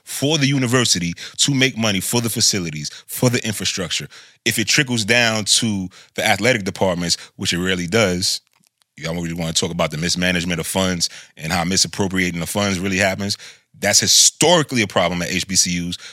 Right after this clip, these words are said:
but we're not gonna talk about that, right? That's who is really responsible for continuing to pour into H B C Us.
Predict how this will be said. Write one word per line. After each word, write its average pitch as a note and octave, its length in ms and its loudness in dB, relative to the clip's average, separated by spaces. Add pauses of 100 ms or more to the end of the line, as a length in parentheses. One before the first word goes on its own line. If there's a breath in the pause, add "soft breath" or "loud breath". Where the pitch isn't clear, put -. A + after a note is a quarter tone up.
but F#2+ 120 -12
we're F#2+ 80 -6
not D#2+ 140 -4
gonna D2 100 -12
talk D2 200 -2
about C2 240 -10
that, C2 160 -12
right? D2 220 -6 (1300 soft breath)
That's - 460 2
who B2+ 180 4
is G#2 200 2
really G#2+ 260 2
responsible F#2+ 880 2 (400)
for - 180 -8
continuing A2 640 2
to - 160 0
pour F#2+ 440 -4
into F#2 260 0
H F#2 220 -2
B F#2 80 -4
C F#2 280 0
Us. - 320 -4